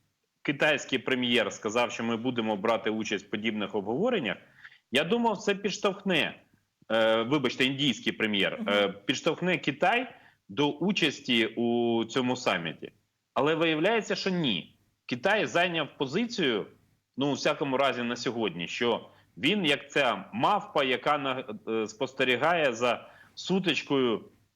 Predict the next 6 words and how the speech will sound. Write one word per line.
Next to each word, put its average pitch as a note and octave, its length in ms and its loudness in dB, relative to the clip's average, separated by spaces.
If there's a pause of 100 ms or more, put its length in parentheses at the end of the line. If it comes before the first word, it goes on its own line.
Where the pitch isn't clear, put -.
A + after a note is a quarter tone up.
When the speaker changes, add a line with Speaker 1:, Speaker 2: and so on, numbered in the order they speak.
(1300)
Speaker 1:
там, G#2 340 2
е, F#2+ 1000 0 (400)
російського D3 720 0
ведмедя C#3+ 640 2 (460)
і A#2+ 80 2
українського C#3+ 1120 2